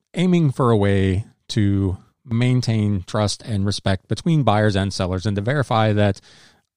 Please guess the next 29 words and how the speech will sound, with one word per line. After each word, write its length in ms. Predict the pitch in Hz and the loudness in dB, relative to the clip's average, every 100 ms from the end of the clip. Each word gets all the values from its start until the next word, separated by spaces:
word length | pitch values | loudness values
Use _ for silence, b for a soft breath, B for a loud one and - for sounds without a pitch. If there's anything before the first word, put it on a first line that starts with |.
| - | -2
items 400 | 131 147 139 110 | 0 2 0 2
going 300 | 110 104 98 | 0 0 0
back 240 | 92 92 | -2 -2
and 140 | 92 87 | -4 -2
forth 280 | 156 147 - | 0 0 0
are 360 | 117 120 120 | 0 2 2
indeed 720 | - 113 110 101 98 104 95 95 b b b | 0 -2 -2 -2 -2 -2 -2 -6 b b b
what 320 | - 95 104 - | -6 -4 -4 -6
they 240 | - 104 101 | -6 -4 -4
claim 500 | - 107 92 90 92 | -4 -4 -2 -2 -2
to 140 | 127 | 0
be. 280 | 120 165 87 | 0 0 0
So 160 | - 117 | 0 2
I 100 | 160 | 2
think 140 | 160 | 0
that's 180 | 131 131 | 0 0
a 40 | |
good 240 | 98 104 - | 0 -2 0
program. 520 | 101 101 107 120 151 b _ _ - | -2 0 2 2 0 b _ _ -2
Uh, 200 | 110 110 | 0 0
it's 120 | 127 | 0
at 120 | 110 | -2
no 300 | 110 104 110 | 0 2 2
cost 560 | 127 92 98 151 - - b b _ _ _ | 0 0 0 0 -6 -12 b b _ _ _
to 120 | - | -2
you 420 | 117 110 104 107 113 | 2 2 2 4 4
as 120 | 98 | 2
a 100 | 92 | -2
seller, 440 | - 101 123 175 | -2 -2 -2 -2